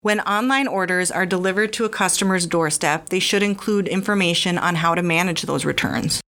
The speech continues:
Returns are often one of the last things retailers think about when they want to start drop shipping, but it should be at the top of the list because returns are a constant in the e-commerce world.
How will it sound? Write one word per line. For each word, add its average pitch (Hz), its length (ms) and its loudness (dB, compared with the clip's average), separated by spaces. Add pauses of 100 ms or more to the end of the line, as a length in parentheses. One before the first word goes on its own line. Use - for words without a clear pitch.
(320)
Returns 233 500 0
are 262 120 0
often 185 440 0
one 190 120 4
of 180 100 -4
the 185 100 0
last 180 480 0
things 190 320 2
retailers 180 540 2
think 185 220 -2
about 160 280 0
when 175 140 0
they 175 100 2
want 165 300 0
to 165 80 -4
start 160 280 0
drop 175 280 0
shipping, 160 520 -2
but - 120 -2
it 180 120 0
should 226 280 0
be 226 120 2
at 202 180 0
the 190 100 -4
top 190 360 0
of 196 60 -4
the 175 100 0
list 135 360 0
because 190 260 0
returns 190 480 0
are 175 180 2
a 170 60 0
constant 170 640 0
in 170 140 2
the 160 180 0
e-commerce 151 500 0
world. - 400 -2